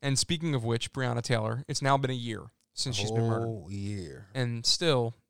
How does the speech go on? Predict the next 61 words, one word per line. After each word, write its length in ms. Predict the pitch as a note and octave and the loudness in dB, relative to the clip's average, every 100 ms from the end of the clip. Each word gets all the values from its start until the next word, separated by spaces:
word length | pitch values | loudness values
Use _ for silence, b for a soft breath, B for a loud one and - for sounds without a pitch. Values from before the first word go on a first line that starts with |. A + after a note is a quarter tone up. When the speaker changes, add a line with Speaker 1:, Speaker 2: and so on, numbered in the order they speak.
| _ - | _ -2
Speaker 1:
there 140 | C3 | 0
has 100 | A#2+ | 2
been 260 | B2+ A#2+ A2+ | 0 0 0
zero 320 | A#2+ D3+ D3 | 2 4 4
accountability. 600 | C3+ C#3+ C3+ C3 B2 A2+ | 2 -2 0 0 0 -2
Th-, 140 | A#2 B2+ | -4 -8
there 140 | D3+ C#3 | -6 -2
was 200 | C#3+ C3 | -2 0
a 80 | |
lawsuit 540 | A#2+ B2+ B2 - A#2+ - - | 0 2 2 0 -4 -10 -8
that 100 | B2 | -4
was 140 | A#2+ | 0
settled, 340 | A#2+ A2 A2 - _ _ - | 0 0 -2 -8 _ _ -14
but 80 | B2+ | -4
there's 160 | C3+ | -2
been 140 | C3 B2 | 0 2
zero 340 | B2 D3+ D3+ | 4 6 4
accountability. 680 | C#3 C#3+ C3 A#2+ B2 A2 A2 - _ _ _ | 4 0 0 0 -2 -2 -6 -10 _ _ _
No 220 | B2 D3 | 2 4
murder 260 | D#3+ D3 C#3 | 6 4 2
charges 400 | - C3+ B2+ A#2+ | 0 0 0 -2
even 180 | A#2+ A2+ | -4 -4
pressed 320 | - D3 - | 2 2 2
on 80 | A#2 | -4
these 160 | A2+ G#2 | -4 -4
Speaker 2:
Mm-hmm. 160 | A2 | -6
Speaker 1:
dudes. 220 | G#2+ A2+ _ _ _ | -6 -12 _ _ _
It's 80 | C3 | -14
been 140 | F#3 E3 | -4 -4
a 20 | |
year. 320 | E3+ D3+ - - B - | -2 -2 -4 -10 B -8
Speaker 2:
And 120 | A2 | -2
then 80 | B2 | 0
what 80 | |
was 100 | C3 | 0
the 80 | B2 | -2
name 240 | B2+ C3 C3 | -2 -2 -2
of 140 | A#2 | -2
the, 200 | B2 B2 | -4 -2
um, 340 | B2+ B2 A#2+ A2 A2 | -4 -4 -8 -14 -20
the 80 | |
token 380 | G#2 C3+ B2+ A#2+ | -8 -6 -4 -4
in 80 | A#2+ | -4
that 160 | C#3 - | -6 -8
situation? 600 | C#3 C#3 D3 D3+ E3+ E3+ B B B | -10 -6 -6 -6 -12 -14 B B B
Speaker 1:
Oh, 100 | C#3 | 6
Speaker 2:
Who 60 | B2+ | 8
didn't 120 | B2 | 6
Speaker 1:
uh, 20 | |
Speaker 2:
even 120 | B2 A#2+ | 6 4
use 140 | B2 | 0
the 100 | A#2 | -2
word 160 | A2 C#3 | 0 4
Speaker 1:
Daniel 240 | C#3+ D3 | 6 4
Speaker 2:
murder? 100 | B2+ | 4
Speaker 1:
Cameron? 260 | D3+ D#3+ D#3+ | 4 2 0
Speaker 2:
Yeah, 220 | D3+ C#3+ | -2 -2
Daniel 260 | A2+ A#2+ B2 | -4 -6 -6
Cameron. 440 | C#3 A2+ F2 F#2 | -6 -6 -6 -6
Like, 160 | G2 F#2+ | -6 -8
what's, 200 | G#2+ | -14